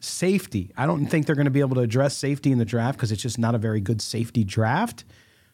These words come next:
So we'll have to see. But that's my point, is they may draft players in those positions, but it doesn't necessarily mean they're gonna be the long-term answer. So they're gonna have to put something together to figure that out. Uh, so it'll be interesting. But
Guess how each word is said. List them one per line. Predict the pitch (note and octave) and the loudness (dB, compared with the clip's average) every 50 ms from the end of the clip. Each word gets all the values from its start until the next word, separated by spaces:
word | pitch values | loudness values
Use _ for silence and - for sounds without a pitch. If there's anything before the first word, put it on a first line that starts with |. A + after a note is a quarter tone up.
| _ | _
So | - - - | -8 -4 -2
we'll | D3+ C#3+ F3 F3 | 0 2 2 2
have | D3+ E3+ E3 - | 2 2 0 0
to | D3+ C3 | 0 0
see. | - - F3 | 0 0 -2
But | B2+ A2 B2 | -2 -2 0
that's | - D3+ D#3 F3+ - - | 0 0 0 0 0 0
my | D#3 D3 C#3 B2 | 0 2 0 0
point, | G#2 - - - G3 E3+ C#3 A#2+ A#2 - | -2 -4 -2 0 2 2 2 2 0 -2
is | - C3+ B2+ A#2+ A2+ A2+ - - - _ _ _ _ _ - - | 0 2 2 2 0 -2 -6 -16 -20 _ _ _ _ _ -6 -2
they | B2+ D#3 F3 G3 | 2 4 4 4
may | G#3 G3 F#3+ F#3 D#3+ | 6 4 4 4 4
draft | B2+ A2+ B2+ D3 F3 A3 A3+ A#3 | 2 2 2 2 2 0 0 -2
players | - F3 D3 C#3 C3 A#2 | 0 2 2 2 4 2
in | C3 A#2+ | 2 4
those | A#2+ A2+ G#2 | 4 2 0
positions, | G2+ - A#2+ G#2 A#2 F#3 G#3+ - - C3+ G#2+ G2+ G2+ G2 - - - _ _ _ - | 0 -2 -2 0 2 0 0 0 -2 -2 -2 0 -2 -2 -6 -10 -20 _ _ _ -2
but | B2 C3+ | -2 0
it | C3 | 0
doesn't | B2 E3+ E3 D3+ D#3+ C3+ | 2 2 2 2 2 2
necessarily | C#3 C#3+ C#3 - C3 - - C#3 C3 B2 B2+ B2 | 0 0 0 -2 -4 -4 -4 -2 0 2 2 4
mean | B2 B2+ B2+ | 4 4 4
they're | B2 A#2+ | 2 2
gonna | A2+ A#2+ A#2 | 2 2 0
be | G#2+ A2+ | 0 0
the | G2 G#2+ | -2 -2
long-term | G#2+ G#2+ G#2 G#2 F#2+ - - G#2+ G#2 | -4 -4 -4 -4 -6 -4 -4 -4 -2
answer. | A2+ C3 C3+ B2+ A2 - A2 | -2 -2 -2 -2 -2 -4 -6
So | F#2+ - | -4 -2
they're | A#2+ A#2 D3 E3 | -2 0 0 2
gonna | E3+ D#3+ C3 | 2 0 0
have | A2+ C3 A#2 - | 0 -2 -2 -4
to | - | -6
put | F#2 - - C3 | -6 -4 -4 -4
something | - - - F3 G#3 F#3+ - C#3+ B2 | -4 -4 -4 -4 -2 0 2 2 2
together | A2+ G2+ C3 C3+ D3 C3+ B2+ A#2 G#2+ - - - - _ _ - | 2 2 2 0 0 0 0 -2 -2 -4 -8 -16 -20 _ _ -6
to | - B2 | -6 -4
figure | - - D3+ B2 A#2 A#2 G#2+ | -2 0 0 0 0 0 0
that | G#2+ G#2+ G#2+ G2+ | 0 -2 -2 -4
out. | G2+ F#2 F#2+ G2 - - - - _ - | -4 -6 -8 -10 -12 -16 -20 -20 _ -10
Uh, | - A2 G2 F#2 F#2+ | -6 -6 -4 -4 -4
so | G2+ - B2 | -4 -4 -4
it'll | A2 G#2 | -2 -2
be | G#2 G#2+ | -4 -4
interesting. | G2+ G#2 - - - - G2+ G2 | -4 -6 -6 -8 -10 -10 -10 -10
But | F#2 - A2 G#2+ - | -8 -6 -6 -8 -8